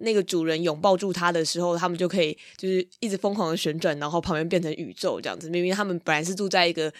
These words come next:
很穷、很小的、很破的房子里面，可是好像就是这个人类的爱可以让他就是飞到宇宙去这样子。就是有很多很多这种非常可爱，然后非常，呃，充满鲜活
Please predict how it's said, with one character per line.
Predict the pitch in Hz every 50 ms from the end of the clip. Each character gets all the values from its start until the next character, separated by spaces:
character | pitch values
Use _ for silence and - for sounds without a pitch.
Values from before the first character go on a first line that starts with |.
| - - - -
很 | - 185 175 165
穷、 | - - 170 160 175
很 | 196 165 165 165
小 | - - 156 139
的、 | 151 156 151 _
很 | - - - 165 160
破 | - 269 262 196
的 | 165
房 | 147 - 160 160 175
子 | 175
里 | 175 -
面， | 120 175 180 165
可 | - 170
是 | 151 185 190 180 175 - - - - - - -
好 | - 180
像 | 165 202 214 214
就 | 196 208
是 | 202 196 202
这 | 180 208
个 | 196 190 175 165 165
人 | 156 165 160
类 | 180 208 196
的 | 160 -
爱 | - 165 160
可 | - 196 180
以 | 151
让 | 160 175 160 156
他 | 151 175 151 143 143 147 - _ _ _ _ - -
就 | 175 165
是 | 160 160 143 - _ _ - -
飞 | - 185 170
到 | 170 175 160 -
宇 | 120
宙 | - 170 151 120
去 | - - - -
这 | - -
样 | - 60
子。 | - - -
就 | - 285 311
是 | 320 349 349 330 -
有 | - 214 214
很 | 202 - 240 190 180
多 | 226 247 254
很 | 240 240
多 | 185 185 208 220
这 | 214 247
种 | 220 202 180 165 165 156 -
非 | - 247 233
常 | 233 202 190
可 | 185 - 214 156
爱， | - - 190 196 185
然 | 175 160 151
后 | 151 175 180 180 170 170 165 - - - - - - _
非 | - 233
常， | 220 196 180 175 175 175 180 185 - -
呃， | - 170 139 151 170
充 | - 240 247
满 | 240 220 185 175 180 -
鲜 | - - 254 247 262
活 | - 233 180 165 165 165 170